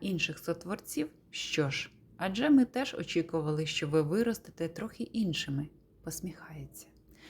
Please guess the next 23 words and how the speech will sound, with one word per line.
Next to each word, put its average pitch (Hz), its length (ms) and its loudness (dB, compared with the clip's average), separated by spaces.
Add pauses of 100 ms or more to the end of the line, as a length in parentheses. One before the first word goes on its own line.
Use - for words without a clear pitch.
(320)
Кожна 311 320 10
люд-, 233 260 4 (240)
цивілізація 208 960 0 (240)
проходила 240 540 2
цей 214 240 -4
момент. 147 480 0 (680)
Тим, 285 220 8
хто 226 460 2
освоїв 240 600 2
комп'ютерні 156 640 -2
технології, 147 680 -4
було 254 280 2
простіше - 560 -6
пояснити, 135 640 -6
хто - 280 -8
ми. 135 240 -4 (600)
Для 226 240 4
решти 285 420 4
нам 214 320 4
доводилось 180 640 0
проводити 170 840 -4 (280)
костюмовані 190 960 -2
уявлення. 131 920 -4